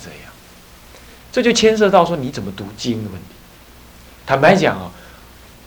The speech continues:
我，我看的书不多啊。但是呢，而且我看书很慢。这件事情呢，这件事情可能人家以为我看书看很快，非常惨。我，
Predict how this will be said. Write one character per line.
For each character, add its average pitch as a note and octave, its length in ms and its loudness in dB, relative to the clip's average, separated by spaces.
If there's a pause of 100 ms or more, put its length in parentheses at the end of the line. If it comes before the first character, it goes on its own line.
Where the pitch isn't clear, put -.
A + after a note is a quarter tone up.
(1600)
我， B2+ 340 -8 (380)
我 C3 120 -10
看 A3+ 160 -6
的 F3 60 -4
书 D#3+ 160 -8
不 C#3 80 -8
多 A#2+ 280 -2
啊。 E2 60 -14 (2250)
但 D4+ 200 10
是 D4+ 160 6
呢， A3+ 200 8 (140)
而 F#3+ 180 10
且 F3+ 100 10
我 D#3+ 140 8
看 A#3 180 8
书 A3 140 4
很 E3+ 220 4
慢。 A2+ 260 2 (720)
这 F#3+ 100 -4
件 G3+ 120 2
事 F#3 120 -2
情 B2 220 -2
呢， A2+ 100 -2 (880)
这 A3 120 4
件 G#3 80 8
事 A3 80 -2
情 F#3+ 100 2
可 D#3 160 2
能 E3+ 140 0
人 F3 160 4
家 F#3+ 100 6
以 C3 140 0
为 A2+ 40 2
我 B2 220 2
看 D#3 160 2
书 C#3 100 -6
看 C#3 160 -2
很 F2+ 80 -8
快， F#2+ 220 -14
非 C#3 220 -4
常 G#2+ 200 -8
惨。 - 260 -12 (720)
我， - 80 -10